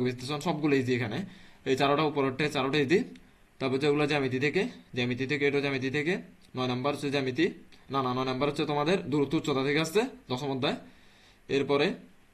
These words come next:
এটা হচ্ছে যে তোমার ত্রিকোণমিতি বলা যায়, বা দূরত্ব উচ্চতা বলা যায়, এটাকে দূরত্ব উচ্চতা থেকে আসছে দশ নম্বর। এরপরে এগারো নাম্বার, বারো নাম্বার, এগুলো জ্যামিতি। আচ্ছা, পরিসীমা থেকে আসছে, এটা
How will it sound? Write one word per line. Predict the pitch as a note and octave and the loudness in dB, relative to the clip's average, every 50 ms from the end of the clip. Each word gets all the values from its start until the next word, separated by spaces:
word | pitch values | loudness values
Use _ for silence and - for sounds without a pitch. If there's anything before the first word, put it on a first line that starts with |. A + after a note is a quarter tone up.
| _ - - - _ _ - G3+ | _ -20 -20 -20 _ _ -2 0
এটা | G#3 D3 D3 | 2 2 2
হচ্ছে | D3 D3+ D#3+ C#3+ | 2 2 0 2
যে | D#3 D#3 D#3 D#3 D3+ D#3 D3+ C3+ - | 2 2 4 4 2 2 0 0 0
তোমার | C#3 C#3 C#3 C3+ | -2 -2 -2 -2
ত্রিকোণমিতি | D#3 C#3+ D3 C#3+ C3+ C3 B2+ C3 D3+ F3+ - - - - A2 B2 | -2 -2 -2 0 0 0 0 0 0 -2 -2 -4 -8 -8 -4 -2
বলা | B2 B2+ B2 | 0 0 0
যায়, | C3+ C#3+ D3 C3 | 0 0 0 2
বা | C#3 C#3 C3+ | 2 2 2
দূরত্ব | D3 C#3 C#3 C#3+ D3 C#3+ | 2 0 0 0 -2 -2
উচ্চতা | C#3+ - C#3 C#3 C3 B2+ | -2 0 0 2 2 2
বলা | B2+ B2 | 2 2
যায়, | A#2+ B2 A#2+ | 0 0 0
এটাকে | C#3 C#3 C#3 C#3 | -2 -2 -2 -2
দূরত্ব | C3 C3+ C3 C#3 | -2 -2 -2 -4
উচ্চতা | C3 C#3 C3 B2+ B2+ | -4 -2 -2 -2 0
থেকে | C3+ C#3 D3 | 0 0 0
আসছে | C#3+ - D3+ C#3 | -2 -2 -2 -2
দশ | C#3 - C#3 | -2 -2 -4
নম্বর। | C3+ C#3+ F3 G3 - - - - - - - - - - - C#3 | -4 -2 -2 -4 -6 -10 -18 -20 -20 -20 -20 -20 -16 -8 -4 -2
এরপরে | C#3 - C#3+ C#3+ - A#2+ C3+ - - B2 | 0 2 2 2 2 2 0 -2 -2 -2
এগারো | B2 B2+ B2+ B2+ B2+ | 0 0 0 0 -2
নাম্বার, | B2+ B2+ D3 E3+ F3 - - - - - - - - - A#2 | 0 0 0 -2 -2 -6 -14 -20 -20 -20 -20 -20 -8 -4 -2
বারো | A#2+ B2+ C3+ C3+ | 0 0 0 -2
নাম্বার, | C3+ C3+ C#3 C#3+ C3+ | -2 -2 0 0 0
এগুলো | C3 C3+ C3+ C3 | 0 0 0 0
জ্যামিতি। | C3+ B2 B2 A#2+ D3 E3 G3+ - - - - - - - - - - - - - | -2 -2 -2 -2 -2 -2 -2 -4 -8 -20 -20 -20 -20 -20 -20 -20 -20 -16 -10 -6
আচ্ছা, | B2 A#2+ C#3 B2+ D3 | -4 -2 0 2 2
পরিসীমা | C#3 C#3 - E3+ D3 D3+ C#3 | 2 2 2 -2 -2 -2 -2
থেকে | E3 D#3 D#3+ D#3 | 0 0 0 -2
আসছে, | D#3 D#3 E3 D#3 | -2 -2 -2 -2
এটা | D#3 | 0